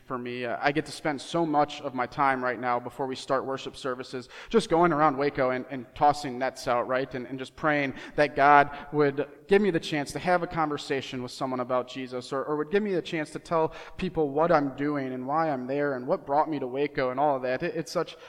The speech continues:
a cool thing. I, I love this church and I love this community here in Katy. I, I love the people here. A-, and I know how much you love this community and how much you love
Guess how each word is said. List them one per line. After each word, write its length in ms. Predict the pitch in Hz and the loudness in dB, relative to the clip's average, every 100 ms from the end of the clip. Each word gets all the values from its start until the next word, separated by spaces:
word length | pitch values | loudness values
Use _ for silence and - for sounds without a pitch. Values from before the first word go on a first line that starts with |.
| - - | -20 -14
a 60 | - | -14
cool 280 | - 151 120 | -6 -6 -6
thing. 300 | - 117 107 98 _ _ _ _ _ _ _ _ _ _ _ _ _ _ _ _ _ _ _ _ _ _ - _ _ | -6 -8 -10 -20 _ _ _ _ _ _ _ _ _ _ _ _ _ _ _ _ _ _ _ _ _ _ -20 _ _
I, 120 | 170 165 | 2 4
I 140 | 160 | 2
love 880 | 147 135 147 135 123 - - - - - _ _ | 2 4 2 2 -6 -8 -10 -16 -20 -20 _ _
this 280 | 156 143 - | -6 -6 -8
church 540 | - 139 143 - - | -12 -8 -8 -8 -8
and 100 | 151 | -4
I 60 | 123 | -4
love 680 | 117 135 139 135 - - - - | 2 2 2 -2 -16 -20 -20 -8
this 320 | 139 - - - - | -6 -6 -12 -18 -12
community 760 | 135 123 127 120 120 120 120 - | -10 -8 -8 -10 -12 -14 -16 -20
here 340 | - 147 127 117 | -14 -8 -6 -8
in 100 | 110 | -10
Katy. 420 | - 131 127 120 - | -8 -8 -8 -10 -6
I, 80 | 135 | -4
I 140 | 110 131 | -2 -2
love 340 | 135 131 127 - - _ _ _ _ _ - | -2 -2 -6 -20 -20 _ _ _ _ _ -20
the 60 | |
people 340 | 110 147 143 127 | -8 -6 -6 -8
here. 400 | 107 135 127 123 _ _ _ _ | -8 -8 -8 -12 _ _ _ _
A-, 120 | 180 | -4
and 100 | 180 | 2
I 60 | 160 | 4
know 300 | 160 196 185 | 4 4 2
how 180 | - 180 | 2 0
much 300 | 170 143 131 | 0 -4 -6
you 200 | 139 165 | -4 -4
love 500 | 123 120 120 120 - - | -2 -2 -2 -8 -14 -6
this 200 | 139 - | -8 -6
community 480 | 139 127 131 135 | -8 -8 -8 -8
and 100 | 135 | -8
how 120 | 120 156 | -4 -4
much 240 | 139 - | -4 -8
you 140 | 165 | -8
love 360 | 185 139 135 131 | -4 0 0 -2